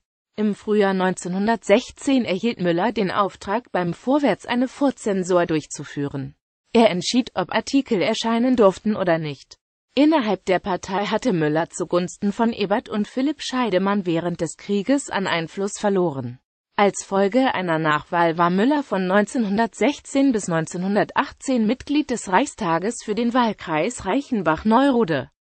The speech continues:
Zusammen mit Ebert, Scheidemann und anderen Delegierten reiste er neunzehnhundertsiebzehn zur Sozialistenkonferenz nach Stockholm.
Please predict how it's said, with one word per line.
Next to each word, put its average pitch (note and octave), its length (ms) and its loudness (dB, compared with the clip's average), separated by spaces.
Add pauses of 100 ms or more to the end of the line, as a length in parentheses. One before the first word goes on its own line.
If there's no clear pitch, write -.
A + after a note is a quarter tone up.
(160)
Zusammen G#3+ 540 0
mit F3+ 160 -2
Ebert, F3 400 -2
Scheidemann A3 720 2
und - 240 -6
anderen G3+ 420 2
Delegierten F3+ 640 0
reiste F#3 380 -2
er F3 120 0
neunzehnhundertsiebzehn F#3+ 1300 0
zur B3+ 220 0
Sozialistenkonferenz G#3 1500 -2
nach G#3 200 -4
Stockholm. F3+ 680 -4